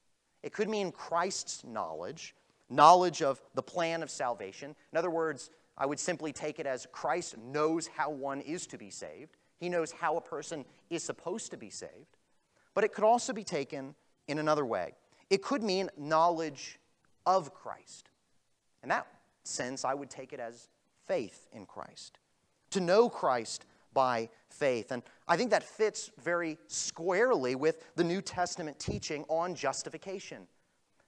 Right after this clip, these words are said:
That is, by our faith, we are united to Christ. By our faith, we receive all that belongs to the Son,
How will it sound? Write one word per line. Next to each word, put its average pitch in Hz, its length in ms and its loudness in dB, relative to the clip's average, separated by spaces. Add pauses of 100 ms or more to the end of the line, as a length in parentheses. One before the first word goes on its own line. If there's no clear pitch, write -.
That 208 100 6
is, 202 180 4 (200)
by 196 260 10
our 190 240 6
faith, 175 600 2
we 185 140 -2
are 175 220 2 (120)
united 170 680 0
to 180 100 -8
Christ. - 680 -12 (760)
By 196 180 10
our 196 140 6
faith, 220 460 2
we 175 200 -8 (160)
receive 190 840 -2
all 254 320 10
that 214 180 2
belongs 202 640 2
to - 100 -8
the 156 120 -8
Son, 135 480 -4